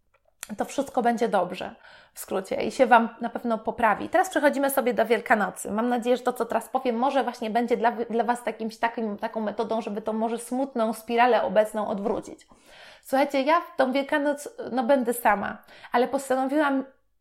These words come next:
sobie, że w sumie to, to nie jest tak, że jesteśmy, to, że jesteśmy sami w domu, o tak, powiem, to nie znaczy, że jesteśmy sami.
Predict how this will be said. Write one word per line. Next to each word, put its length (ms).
sobie, 580
że 480
w 60
sumie 320
to, 180
to 280
nie 160
jest 160
tak, 140
że 80
jesteśmy, 320
to, 160
że 100
jesteśmy 320
sami 260
w 40
domu, 440
o 60
tak, 240
powiem, 360
to 80
nie 140
znaczy, 320
że 100
jesteśmy 480
sami. 480